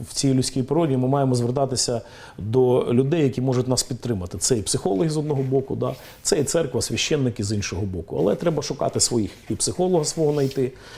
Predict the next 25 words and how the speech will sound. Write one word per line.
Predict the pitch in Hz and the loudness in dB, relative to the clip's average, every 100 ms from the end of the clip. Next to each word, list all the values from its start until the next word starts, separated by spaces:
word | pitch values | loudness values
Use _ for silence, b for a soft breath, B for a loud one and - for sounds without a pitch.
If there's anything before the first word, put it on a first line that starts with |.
| B B | B B
і, | 104 | -2
відповідно, | 110 110 143 127 | -2 0 0 2
знайти | 104 113 107 | 0 -2 -2
свого | - 120 | -2 -2
священника, | 107 113 - 101 95 87 | -2 -2 -2 -4 -6 -6
який | 98 120 | -4 -2
би | 101 | -2
доп-, | 92 - 113 | -4 -4 -2
допоміг, | 110 131 151 170 - | 0 2 2 0 -2
підтримав | - 147 160 127 113 B B B B B | -2 2 4 2 0 B B B B B
і | 117 117 117 | 0 2 4
надав | 127 135 131 117 - - | 4 4 2 2 -10 -16
ті, | - 143 127 110 - | 0 2 4 2 -4
ту | - 143 | -2 0
підтримку, | 131 120 165 143 120 | -2 0 0 2 0
яку | 113 127 117 | 0 2 2
людина | 113 120 123 107 - | 2 0 0 -4 -6
конкретно | 113 107 123 120 | -4 0 0 0
потребує. | 104 107 107 85 82 85 B B B | -4 -2 -2 -4 -6 -10 B B B
Не | 156 | 0
боятися, | 175 190 175 143 - | 4 2 2 0 2
не | 127 | 2
замикатися | 127 135 135 160 156 135 - | 4 4 4 2 0 -2 -2
в | 120 | -2
собі. | 135 117 117 | 0 2 0